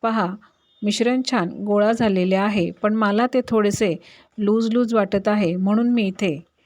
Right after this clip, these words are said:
थोडा मैदा टाकून घेतलेला आहे. कोबीतून पाणी काढून घेतले तरी देखील मीठ टाकल्यानंतर थोडेसे पाणी हे कोबीला सुटते, म्हणून नंतर थोडासा मैदा हा टाकून घ्यावा, म्हणजे छान गोळा तयार होतो.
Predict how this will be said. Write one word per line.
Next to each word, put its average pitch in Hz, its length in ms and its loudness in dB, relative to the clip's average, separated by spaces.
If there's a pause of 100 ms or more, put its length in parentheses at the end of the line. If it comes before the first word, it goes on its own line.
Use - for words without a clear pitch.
(320)
थोडा 208 240 2 (100)
मैदा 202 320 2
टाकून 214 400 0
घेतलेला 190 440 0
आहे. 190 380 -2 (720)
कोबीतून 247 440 2
पाणी 220 320 2
काढून 220 380 2
घेतले 214 280 2 (120)
तरी 214 180 4
देखील 214 460 0
मीठ 208 280 2
टाकल्यानंतर 208 640 2
थोडेसे 208 360 2
पाणी 214 340 0
हे 214 220 2
कोबीला 202 580 0
सुटते, 196 520 -2 (360)
म्हणून 214 320 2 (360)
नंतर 214 380 2
थोडासा 214 380 2
मैदा 202 360 2
हा 208 300 0 (320)
टाकून 202 360 -2
घ्यावा, 202 340 2
म्हणजे 202 440 0 (400)
छान 233 260 0
गोळा 208 280 2 (100)
तयार 190 240 2
होतो. 196 400 -2